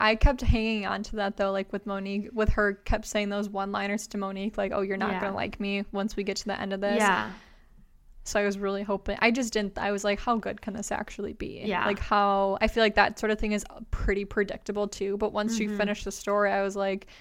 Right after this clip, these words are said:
Speaker 1: "I don't get how this ties together."
Speaker 2: Yeah.
Speaker 1: And then all of a sudden, it's like, <gasps> "Oh,
Speaker 2: Yes.
Speaker 1: what?"
Speaker 2: It was a total
Speaker 1: So.
Speaker 2: And wasn't it one of those books, like, where you just felt like you had to talk about it, but then there was way too
Speaker 1: Yeah.
Speaker 2: many details, like,
Speaker 1: <laughs> Yeah.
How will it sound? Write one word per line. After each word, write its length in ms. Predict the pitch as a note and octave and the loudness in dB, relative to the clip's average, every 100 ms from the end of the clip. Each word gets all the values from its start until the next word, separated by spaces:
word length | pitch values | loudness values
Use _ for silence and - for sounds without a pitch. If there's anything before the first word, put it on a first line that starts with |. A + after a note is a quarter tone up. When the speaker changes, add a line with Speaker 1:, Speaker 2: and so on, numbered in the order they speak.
| - - - - | -20 -20 -8 2
Speaker 1:
"I 80 | D#4 | 4
don't 180 | C4 G#3 | 6 4
get 140 | G3 | 0
how 100 | G3 | -2
this 220 | G3 F#3 | -4 -2
ties 240 | G#3+ G3+ - | 0 0 0
together." 480 | A#3+ D#4+ - - A#3+ | 4 4 4 -4 2
Speaker 2:
Yeah. 300 | B3+ G#3 - | 4 4 4
Speaker 1:
And 140 | A3 | 4
then 120 | A3 | 4
all 120 | G#3+ G3+ | 4 4
of 80 | |
a 40 | A3 | 2
sudden, 240 | - G#3+ | 0 -2
it's 160 | G#3+ - | -2 2
like, 200 | G3 F#3+ | 0 2
<gasps> 40 | |
"Oh, 800 | C#4+ F#4 G#4+ G#4+ G4+ F#4 E4+ D4+ C4+ | 4 6 8 6 2 -2 -4 -6 -2
Speaker 2:
Yes. 460 | A#3 G#3+ - - | 2 4 2 0
Speaker 1:
what?" 520 | C#4 D4 D4+ D4 D4 - | 0 2 2 0 -2 -4
Speaker 2:
It 140 | B3 B3 | -2 2
was 220 | B3+ B3 | 2 0
a 80 | C4 | -4
total 400 | - A#3+ A3 A3+ | -2 -2 0 2
Speaker 1:
So. 340 | A#3 - A#3 F#3 - - | 0 0 -4 -6 -6 0
Speaker 2:
And 200 | D#4+ C#4+ | 2 2
wasn't 300 | B3+ C#4 F#4+ | 2 2 2
it 100 | A4+ | 0
one 140 | F4 C4+ | -2 -2
of 80 | C#4 | -2
those 180 | D4 A3 | -4 -4
books, 420 | G3 G#3 - - | -4 -2 -2 -2
like, 240 | B3+ B3 - | -2 -2 0
where 120 | C4 | 0
you 160 | B3 B3+ | 2 -2
just 260 | C#4 - | -4 2
felt 140 | B3 A3 | 4 4
like 160 | B3+ | 4
you 100 | B3 | -2
had 300 | - G#3+ G3 | 0 2 2
to 80 | C4 | 0
talk 320 | - F#3+ - | 0 0 2
about 300 | C4 C4 C#4 | 2 4 4
it, 200 | D#4+ - | 2 0
but 140 | C4+ A3+ | -2 0
then 160 | D4 | 0
there 80 | D4+ | 0
was 180 | C#4+ A3+ | -2 0
way 220 | A#3 D4+ | 2 6
too 60 | A3+ | 6
Speaker 1:
Yeah. 100 | G4 | 8
Speaker 2:
many 280 | A4 F#4 A#3 | 8 6 4
details, 520 | B3+ B3+ D4+ D4 - | 0 2 2 2 2
like, 300 | B3 A3+ - | -2 -2 -6
Speaker 1:
<laughs> 40 | |
Yeah. 360 | B3 A#3 - | 10 12 12